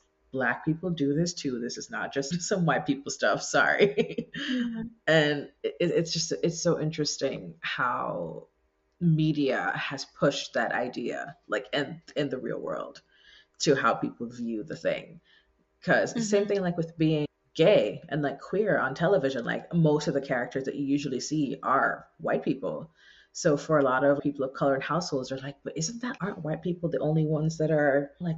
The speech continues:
Speaker 1: what are we doing here?" I remember having to
Speaker 2: Mm.
Speaker 1: explain that to people, like, "Yeah, no, being, it's not just white people that are trans, okay? Like, black people can be trans too." And they're like,
Speaker 2: Yeah.
Speaker 1: "Oh, so it's not just because of whatever." No, it's an everybody thing.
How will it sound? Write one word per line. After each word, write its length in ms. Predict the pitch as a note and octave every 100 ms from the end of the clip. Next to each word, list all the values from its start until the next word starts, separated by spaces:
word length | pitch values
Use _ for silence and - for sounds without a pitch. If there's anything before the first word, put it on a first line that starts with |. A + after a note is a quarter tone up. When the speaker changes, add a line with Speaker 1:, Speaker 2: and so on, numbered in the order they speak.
| -
Speaker 1:
what 120 | E3
are 80 | F#3
we 120 | F3
doing 300 | E3+ A#3 A#3
here?" 400 | D3+ G#2 - - _ _ - _ -
I 40 |
remember 180 | F3+ E3+
having 280 | E3+ E3+ D#3+
to 60 |
Speaker 2:
Mm. 40 | D#3+
Speaker 1:
explain 300 | G3+ C3+ C3
that 160 | F2+
to 60 | -
people, 240 | C3+ -
like, 180 | G2+ G2
"Yeah, 220 | - C#3+ C3
no, 300 | C3+ A#2 A#2
being, 240 | C3 B2 - _ _ _ _ _ _
it's 240 | C#3+ -
not 220 | C#3 A#2
just 180 | C3 D#3
white 180 | D#3 C#3
people 280 | C3+ C3 B2+
that 100 | C#3
are 80 | A#2+
trans, 440 | - B2 B2+ B2+
okay? 220 | A#2+ A#2
Like, 280 | B2+ A#2+ -
black 180 | - C3+
people 200 | C#3 -
can 160 | D#3+ D#3
be 60 |
trans 340 | D3+ D#3 D3 -
too." 280 | D#3 D#3+ D3+ _ _ _ _ _ _ _ _ -
And 80 | E3+
they're 80 |
like, 20 | F3
Speaker 2:
Yeah. 240 | A3+ G#3+
Speaker 1:
"Oh, 380 | - D4 - G3+
so 180 | D#3+ E3+ D#3+
it's 120 | G3
not 100 | G3
just 160 | F#3+ -
because 240 | C3+ G#3
of 80 | F#3+
whatever." 320 | F3+ F#3 F#3+
No, 200 | G3 - - D#3+
it's 180 | D#3 -
an 80 | -
everybody 480 | A3+ A#3 - - D#3+
thing. 220 | -